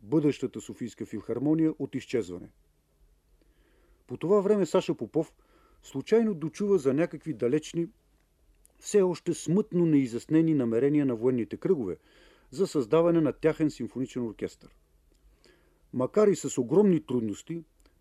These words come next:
той намира начини за финансирането на още един последен концерт на издъхващото асо,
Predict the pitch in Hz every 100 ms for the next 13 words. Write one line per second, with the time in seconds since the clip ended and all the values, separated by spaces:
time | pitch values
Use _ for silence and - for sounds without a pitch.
0 | _ 165 180 160 170 175 127 147 165 180
1 | 180 127 139 135 120 104 170 175 180 -
2 | 135 - 170 - 127 101 131 143 _ _
3 | _ 120 - 156 175 175 170 156 175 -
4 | 139 - 127 104 156 - 147 151 - 131
5 | 127 113 107